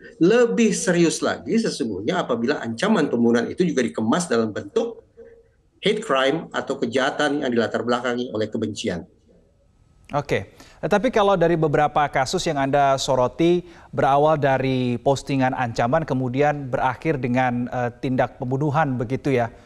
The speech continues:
Speaker 2: eh, Mas Reza. Berapa persen dari yang terjadi yang Anda amati ada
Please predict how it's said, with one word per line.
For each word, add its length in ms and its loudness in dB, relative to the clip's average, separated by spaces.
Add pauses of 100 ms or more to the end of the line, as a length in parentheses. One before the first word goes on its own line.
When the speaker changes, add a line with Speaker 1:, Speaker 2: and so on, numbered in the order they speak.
(140)
Speaker 2:
eh, 320 0
Mas 160 0
Reza. 400 0 (480)
Berapa 680 0 (920)
persen 640 -2 (160)
dari 880 0
yang 320 0
terjadi 560 0
yang 80 2
Anda 160 2
amati 480 0
ada 560 0